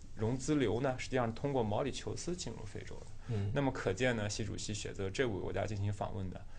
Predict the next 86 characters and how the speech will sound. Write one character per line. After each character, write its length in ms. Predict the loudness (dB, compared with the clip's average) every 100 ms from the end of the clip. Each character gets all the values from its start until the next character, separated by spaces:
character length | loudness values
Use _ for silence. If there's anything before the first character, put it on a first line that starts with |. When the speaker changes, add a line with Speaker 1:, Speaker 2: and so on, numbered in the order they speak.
| -8 -2
Speaker 1:
应 100 | 2
该 160 | 2
是 340 | 0 0 0 -2
经 200 | 0 0
过 160 | 0
了 160 | 0 -2
这 160 | -4 -6
个 180 | -6 -4
非 120 | -2
常 180 | 0 0
缜 140 | 0
密 200 | 0 -2
的， 180 | -2 -6 -8 -8 -8 -4
呃， 120 | -4 -4 -4
呃， 220 | -4 -4
思 180 | -4 -4
考。 160 | -6 -8 -10 0
Speaker 2:
其 140 | 12 12
实 80 |
这 100 | 12
些 80 | 12
年 180 | 12 12
来， 220 | 12 12
中 180 | 12 12
国 140 | 12
与 100 | 12
非 140 | 12 10
洲 120 | 12
的 60 | 10
合 240 | 10 10
作 180 | 12 12
可 140 | 12
以 80 | 8
说 160 | 10 8
是 140 | 8
取 240 | 6 0
得 120 | 4 8
了 140 | 8
巨 180 | 10 10
大 120 | 10
的 80 | 10
发 200 | 12 12
展。 220 | 10 0 -6 -6 2
那 100 | 8
么 140 | 10 10
习 140 | 10
近 100 | 8
平 160 | 8 8
主 160 | 6
席 220 | 4 6
呢， 260 | 10 10 8 4 -4 2
呃， 160 | 4
此 140 | 4 6
次 100 | 8
出 140 | 8
访 160 | 8 6
的 80 |
这 120 | 8 8
四 180 | 10
个 60 | 12
非 120 | 12
洲 100 | 12
国 140 | 12 12
家， 220 | 12 8 -2 4
在 160 | 6 8
中 280 | 10 10
非 160 | 12 12
合 260 | 12 12 12
作 240 | 12 12
的 100 | 12
大 200 | 10 12
蓝 160 | 10 12
图 160 | 10
中 160 | 8 10
扮 180 | 10 10
演 100 | 10
着 120 | 10
一 140 | 12
个 220 | 12 12
什 160 | 10 6
么 60 | 8
样 60 |
的 80 | 8
角 180 | 8 6
色 280 | 8 6
呢？ 120 | 4